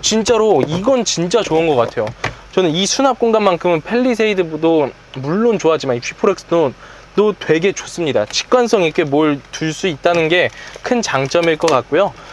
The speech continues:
후진기어 해놓게 되면은 후방 카메라, 전후방 감지기 작동하고 있습니다. 오, 카메라. 이 뒤에 차 번호 보여요? 일구팔설 팔사팔공. 차 번호도 보일 정도로 화질이 굉장히 좋습니다. 그리고 이 기어봉 뒤쪽으로는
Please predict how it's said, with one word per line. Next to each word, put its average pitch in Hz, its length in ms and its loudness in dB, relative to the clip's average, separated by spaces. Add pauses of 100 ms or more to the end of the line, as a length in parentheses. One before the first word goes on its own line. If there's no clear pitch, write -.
(140)
후진기어 226 340 0
해놓게 208 280 0
되면은 202 420 2 (260)
후방 220 280 0
카메라, 196 380 2
전후방 170 460 0
감지기 147 460 0 (220)
작동하고 131 500 0
있습니다. 110 340 -4
오, 127 320 0
카메라. 226 480 0 (400)
이 147 60 -4
뒤에 147 200 -2
차 - 160 0
번호 220 220 0
보여요? 135 300 0 (380)
일구팔설 202 1120 0
팔사팔공. 160 920 0 (1000)
차 - 200 -4
번호도 226 400 2
보일 160 260 0
정도로 147 320 0
화질이 196 340 -4
굉장히 135 400 -2
좋습니다. 127 480 -2 (320)
그리고 226 240 0
이 156 80 -2
기어봉 214 400 0
뒤쪽으로는 180 680 2